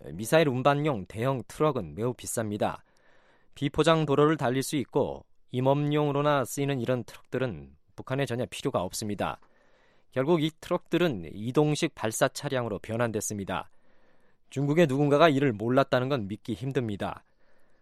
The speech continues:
분명 북한 측 기술자들이 중국 공장에서 변환 과정을 지켜봤을 테니까요. 결국 중국이 할 수 있는 일은 많고 중국도 이를 알고 있죠. 금융 분야를 보더라도 이들 위장 기업들은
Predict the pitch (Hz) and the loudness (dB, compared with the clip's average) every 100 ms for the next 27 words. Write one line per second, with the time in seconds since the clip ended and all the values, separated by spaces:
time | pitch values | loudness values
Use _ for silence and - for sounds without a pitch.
0 | _ - 147 180 131 - - 151 - 165 | _ -4 2 2 2 -6 -4 -2 -2 -6
1 | 135 135 139 151 143 160 135 110 127 131 | -6 -6 0 2 2 0 0 -2 -4 -4
2 | 143 127 135 131 131 120 80 - _ - | -2 0 0 0 0 -2 -2 -12 _ -6
3 | 123 143 147 113 110 135 139 104 120 - | 0 2 0 -2 -2 -2 -2 -4 -8 -4
4 | 123 - 107 120 110 - 87 78 - - | -4 -4 -8 -8 -8 -6 -6 -6 -12 -20
5 | _ _ - - _ - 135 165 - 135 | _ _ -20 -20 _ -6 -2 -2 0 0
6 | 156 165 160 - 156 151 151 170 120 107 | 0 0 0 0 2 2 2 0 0 -2
7 | - 131 76 71 - - 123 131 147 117 | -2 -2 -2 -10 -18 -10 -8 0 0 2
8 | 120 95 120 135 113 - 104 78 - _ | 0 0 0 2 0 0 -4 -4 -8 _
9 | _ _ _ _ _ - 143 165 143 151 | _ _ _ _ _ -2 2 2 2 4
10 | 151 156 143 135 139 139 156 92 73 92 | 6 6 2 4 6 6 4 2 0 2
11 | 147 113 85 107 139 143 123 123 - 131 | 2 2 -2 2 4 4 4 0 2 0
12 | 135 82 69 | 0 -2 -10